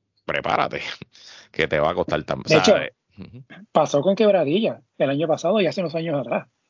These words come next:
Speaker 2: Quebradilla se estaba cobrando cien dólares por los juegos locales y, claro, no eran todos los juegos locales, porque si el juego era transmitido por televisión,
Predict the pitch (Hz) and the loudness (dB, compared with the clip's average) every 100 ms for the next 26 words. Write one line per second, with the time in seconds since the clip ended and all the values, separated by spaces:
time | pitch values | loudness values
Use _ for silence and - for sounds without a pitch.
0 | _ - 160 151 147 151 208 220 - 180 | _ 0 4 6 4 4 2 2 2 2
1 | 202 202 190 214 208 - 175 202 254 220 | 4 2 0 0 -4 -6 2 2 2 -2
2 | 226 208 147 143 _ _ _ _ _ _ | -2 -2 -4 -4 _ _ _ _ _ _
3 | - 170 170 160 190 202 196 190 214 196 | 0 4 6 6 6 4 2 2 2 2
4 | 165 - _ _ - - _ _ _ _ | -2 -8 _ _ -20 -20 _ _ _ _
5 | - 170 - _ _ - 151 - 139 165 | 2 2 2 _ _ -2 2 4 4 0
6 | 226 208 180 156 170 139 131 220 240 - | 0 2 0 0 -2 -4 -6 -6 -6 -8
7 | _ _ _ _ _ - 160 151 147 165 | _ _ _ _ _ -2 0 0 -2 -4
8 | 143 170 156 151 156 185 190 185 190 180 | -2 -2 0 0 2 2 2 0 2 4
9 | 185 196 185 185 214 208 156 | 4 4 2 2 0 -4 -4